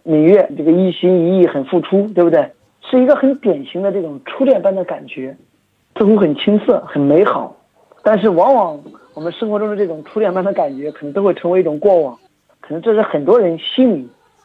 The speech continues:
一段过不去的坎儿，其实蛮典型的。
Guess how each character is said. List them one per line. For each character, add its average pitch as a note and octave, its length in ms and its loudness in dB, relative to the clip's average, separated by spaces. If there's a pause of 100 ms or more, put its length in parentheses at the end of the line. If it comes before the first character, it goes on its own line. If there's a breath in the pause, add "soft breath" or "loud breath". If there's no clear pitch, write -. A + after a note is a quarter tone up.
一 F3+ 120 -6
段 G3 220 0
过 G#3 180 2
不 E3+ 100 -8
去 G3+ 120 -10
的 G3 120 -4
坎 - 240 -16
儿， - 80 -20 (460)
其 F#3+ 100 -2
实 F#3 80 -2
蛮 E3 280 -2
典 - 200 -2
型 - 240 -18
的。 D3 160 -14